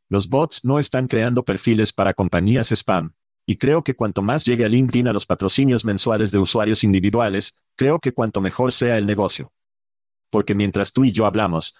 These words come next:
a las compañías que no aman necesariamente estar en LinkedIn y buscan una alternativa, como es inteligente tener más diversidad en el lugar donde llega el dinero. Por lo que puedo decir, el Call I D sigue siendo sabroso.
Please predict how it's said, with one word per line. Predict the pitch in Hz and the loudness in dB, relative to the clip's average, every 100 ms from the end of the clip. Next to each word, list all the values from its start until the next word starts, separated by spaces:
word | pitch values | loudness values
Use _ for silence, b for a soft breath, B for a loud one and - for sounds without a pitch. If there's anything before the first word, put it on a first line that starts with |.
| _ | _
a | 104 | -2
las | 110 | -2
compañías | - 101 104 135 147 - | -2 -2 0 0 0 -2
que | 107 | 0
no | 120 | 0
aman | 143 123 | 0 0
necesariamente | 120 113 - 117 107 104 110 | 0 0 0 0 0 0 0
estar | 107 - 110 | 0 0 0
en | 104 | 2
LinkedIn | 98 101 92 101 | 2 2 2 2
y | 104 | 2
buscan | 113 - 98 | 0 -2 -2
una | 101 107 | 0 0
alternativa, | 95 95 92 123 107 82 b b b | -2 -2 0 2 2 0 b b b
como | - 117 127 | -2 0 0
es | 151 | 0
inteligente | 160 143 110 131 131 139 | 0 0 0 0 -2 0
tener | 120 107 104 | 0 0 0
más | 101 131 139 | 0 0 0
diversidad | 117 104 95 110 110 | 0 0 0 0 0
en | |
el | 107 | 2
lugar | 92 101 110 | 2 2 0
donde | 107 98 92 | 0 0 0
llega | 113 110 | 0 0
el | 101 | 2
dinero. | 113 101 - - _ _ _ _ _ _ _ _ - | 2 0 -4 -12 _ _ _ _ _ _ _ _ -2
Por | 107 | 0
lo | 107 | 0
que | - | 0
puedo | - 117 123 | 0 0 2
decir, | 117 127 117 - _ | 2 2 0 -4 _
el | 104 - | -4 0
Call | 107 110 104 | 0 2 2
I | 104 | 2
D | 113 | 2
sigue | - 127 123 | 0 0 2
siendo | - 131 123 | 2 2 0
sabroso. | 110 101 95 - - | 0 0 0 -2 -8